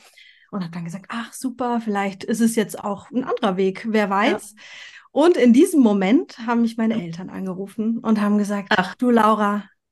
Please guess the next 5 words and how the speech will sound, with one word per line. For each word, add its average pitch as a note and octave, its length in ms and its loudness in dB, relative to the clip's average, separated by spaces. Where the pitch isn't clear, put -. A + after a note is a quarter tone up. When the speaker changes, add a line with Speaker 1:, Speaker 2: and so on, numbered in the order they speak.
Speaker 1:
möchtest B3 640 2
du B3 140 4
nicht C4 400 0
zurückkommen?“ C4 800 0
Und A#3 380 -2